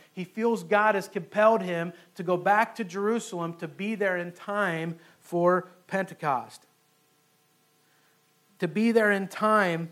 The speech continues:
for the day of Pentecost, which that has happened years before, and now it is actually something being celebrated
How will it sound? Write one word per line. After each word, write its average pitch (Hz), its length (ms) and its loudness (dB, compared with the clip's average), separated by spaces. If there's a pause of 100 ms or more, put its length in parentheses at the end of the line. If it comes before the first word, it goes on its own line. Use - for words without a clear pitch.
(360)
for 180 180 0
the 175 80 0
day 185 300 0
of 170 160 -4
Pentecost, 170 680 -4
which 170 220 -10
that 196 180 0
has 190 140 -6
happened 202 520 0 (200)
years 214 400 -2
before, 208 580 -2
and 180 180 -2
now 196 240 -2
it 220 60 0
is 190 120 -4
actually 190 320 -6
something 190 320 -10
being 165 220 -10
celebrated 160 920 -4